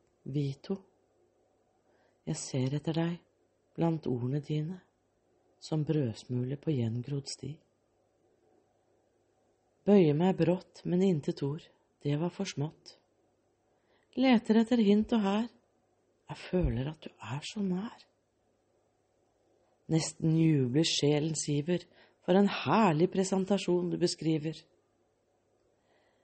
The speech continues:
Jeg leter fremdeles etter deg blant ordene dine, som i en labyrint. Et nøkkelhull som viser ditt valgte øyeblikk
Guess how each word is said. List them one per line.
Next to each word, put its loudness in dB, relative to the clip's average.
Jeg -2
leter 2
fremdeles 2
etter -2
deg -4
blant 0
ordene 0
dine, -6
som 2
i 8
en 6
labyrint. 2
Et 4
nøkkelhull 4
som 2
viser 4
ditt 2
valgte 0
øyeblikk -2